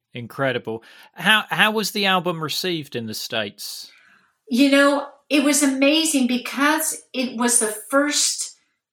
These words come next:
Speaker 2: side of Russia shown that had something hip,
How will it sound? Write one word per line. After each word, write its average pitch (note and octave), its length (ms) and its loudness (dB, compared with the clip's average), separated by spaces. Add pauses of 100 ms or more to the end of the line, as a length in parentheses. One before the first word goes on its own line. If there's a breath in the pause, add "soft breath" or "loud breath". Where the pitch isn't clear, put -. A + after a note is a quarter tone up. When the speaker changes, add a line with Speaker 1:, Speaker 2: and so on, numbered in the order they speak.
(320)
Speaker 2:
side A#3+ 460 2
of G#3+ 180 -2
Russia A3 320 2
shown A3 760 2 (220)
that G#3 280 -2
had G#3 280 0
something B3 520 2
hip, B3 400 0